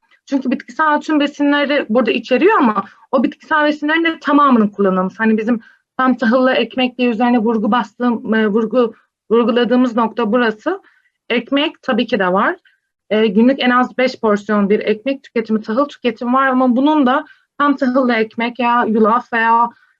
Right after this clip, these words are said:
e, makarna veya bu şekilde tam tahıllardan oluşmasını istiyor bu diyet prensibi.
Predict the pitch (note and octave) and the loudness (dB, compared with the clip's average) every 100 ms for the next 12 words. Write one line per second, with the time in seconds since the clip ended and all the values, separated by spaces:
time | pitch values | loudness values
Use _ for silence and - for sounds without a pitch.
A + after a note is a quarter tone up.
0 | - G#3+ A3+ A3 A3 A3 B3 B3+ B3+ G#3+ | -6 -2 0 2 0 0 -2 0 0 2
1 | G3+ A#3+ B3 B3 B3 B3 A#3+ _ _ _ | 2 2 2 0 2 2 0 _ _ _
2 | _ _ E4 D#4 E4+ - B3 C#4+ C#4+ D4+ | _ _ -2 0 0 0 0 0 0 0
3 | D4 B3 B3+ B3+ A#3+ C4+ B3 A3+ G#3+ A3+ | 0 -2 0 0 0 0 -2 -2 -4 -6
4 | A3 B3+ C#4 - G#3+ - A3 F#3+ A#3 A#3+ | -6 -6 -8 -12 -18 -10 -2 0 0 2
5 | G#3+ A3 A3 A3 A3 G3 F3 E3 F#3 | 0 2 2 0 -2 -4 -2 -4 -10